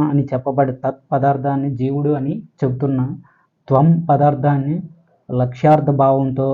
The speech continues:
బోధించినందువల్ల జీవబ్రహ్మల ఏకభావన ఏర్పడుతుంది.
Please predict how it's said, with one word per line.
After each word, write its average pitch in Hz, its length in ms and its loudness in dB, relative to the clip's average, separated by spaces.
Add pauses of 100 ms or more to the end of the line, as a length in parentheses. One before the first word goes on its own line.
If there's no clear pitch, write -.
(160)
బోధించినందువల్ల 139 1000 2 (640)
జీవబ్రహ్మల 147 840 2 (140)
ఏకభావన 139 760 2 (360)
ఏర్పడుతుంది. 127 680 -2